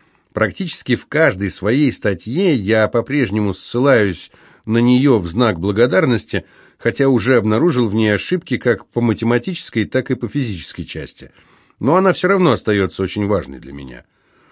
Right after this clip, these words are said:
А в две тысячи пятнадцатом году мне посчастливилось лично встретиться с Сунилом Махараджем на фридмановских чтениях в Санкт-Петербурге. Я хотел задать ему вопросы по вышеупомянутой статье,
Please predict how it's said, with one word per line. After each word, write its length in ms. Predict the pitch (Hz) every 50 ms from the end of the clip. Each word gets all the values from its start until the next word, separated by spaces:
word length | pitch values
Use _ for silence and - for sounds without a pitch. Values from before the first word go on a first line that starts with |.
| _ _ _ _ _ _ -
А 160 | 107 110 110
в 60 | 95
две 120 | 95 120 127
тысячи 320 | 127 147 131 - - - 110
пятнадцатом 580 | - 127 - 139 135 123 - - - 123 117
году 260 | 110 120 120 127 147
мне 180 | 139 123 117 104
посчастливилось 760 | - 110 - - 107 - - 127 123 113 113 110 107 - -
лично 460 | - 104 117 131 123 120 - 107 98
встретиться 640 | - - - 107 104 - - 87 - - - 87 - - - - - _
с 100 | - -
Сунилом 420 | - - 123 123 127 120 113 107 101
Махараджем 720 | 101 101 - - 110 117 139 151 131 107 98 104 90 - - _ _ _ _ _ -
на 180 | 110 110 104
фридмановских 720 | - - 131 127 110 113 107 101 92 - - - 110 - -
чтениях 540 | - - - 127 120 110 104 101 95 -
в 60 | - -
Санкт-Петербурге. 960 | - 110 98 90 - - - 98 - 120 120 123 110 101 82 69 65 65 67 _ _ _ _ _ _ _ _ _ _ _ _ _ _ _
Я 220 | - 110 123 143 139
хотел 280 | 165 147 - 160 156
задать 360 | 131 117 139 135 151 143 147 -
ему 180 | 135 135 131
вопросы 460 | 120 135 135 139 147 151 135 - 131
по 160 | 120 - 127 127
вышеупомянутой 800 | 135 127 - - 127 113 - 135 135 135 131 123 113 110 120 104
статье, 540 | - - 120 113 - - 139 147 139 -